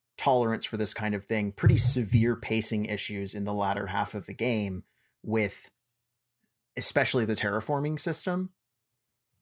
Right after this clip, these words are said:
Uh, and I think that those are things that could come out in the wash or be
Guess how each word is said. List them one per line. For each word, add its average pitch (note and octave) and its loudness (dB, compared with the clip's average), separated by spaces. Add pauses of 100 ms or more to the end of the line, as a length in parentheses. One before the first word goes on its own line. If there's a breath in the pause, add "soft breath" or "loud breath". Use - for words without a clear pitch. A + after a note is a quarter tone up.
(400)
Uh, G#2+ 2
and A#2+ 0
I B2 2
think D3 -4
that A#2 0 (1120)
those C#3 2
are D#3 4
things E3+ 0
that - 0
could E3 0
come F3+ 2
out D#3+ 2
in D3 -2
the C#3+ 0
wash D3 4
or A2+ 0
be A2+ -2